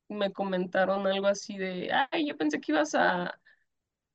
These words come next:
a jugar con el balón y que sabe cuánto, toma tu mandil y vete a la cocina", algo así.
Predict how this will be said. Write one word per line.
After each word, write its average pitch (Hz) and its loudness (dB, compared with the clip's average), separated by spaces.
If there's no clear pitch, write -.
a 214 4
jugar 214 2
con 269 4
el 254 4
balón 214 4
y 240 -2
que 208 -4
sabe 208 4
cuánto, 208 2
toma 226 0
tu 240 -2
mandil 202 2
y - -6
vete 208 0
a - 6
la 214 2
cocina", 202 -6
algo 220 2
así. 226 -4